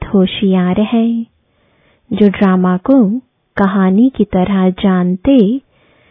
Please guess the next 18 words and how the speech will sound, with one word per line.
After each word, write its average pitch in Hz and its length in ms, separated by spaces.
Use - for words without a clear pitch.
और 185 200
सिमरण 196 560
करते 190 400
हैं। 233 460
खुश 277 260
मिजाज 190 640
बनने 196 480
के 202 180
लिए 202 480
सदा 190 220
बाप 185 360
की 208 440
श्रीमत 190 680
पर 247 380
चलते 190 340
रहो, 226 500
अपने 185 440
को 254 400